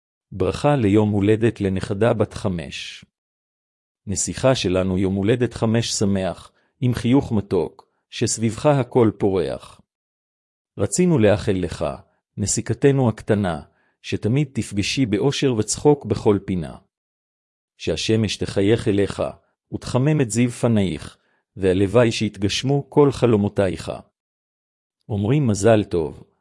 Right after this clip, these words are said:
אבל המזל כולו שלנו, ילדה מלאה אור, שעושה טוב בלב לכולנו. ברכה מסבתא לנכדה לבת מצווה.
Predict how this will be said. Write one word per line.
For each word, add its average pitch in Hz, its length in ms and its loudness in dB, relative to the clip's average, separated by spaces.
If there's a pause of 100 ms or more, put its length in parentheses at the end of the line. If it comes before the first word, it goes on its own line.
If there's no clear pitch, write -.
(140)
אבל 101 260 0
המזל 101 420 2
כולו 127 340 2
שלנו, 80 520 -4 (380)
ילדה 107 340 4
מלאה 104 360 4
אור, 95 380 -2 (360)
שעושה 113 460 2
טוב 107 360 2
בלב 117 300 2
לכולנו. 78 640 -4 (1080)
ברכה 104 500 0
מסבתא 107 560 2
לנכדה 101 640 0
לבת 107 400 0
מצווה. 87 460 -2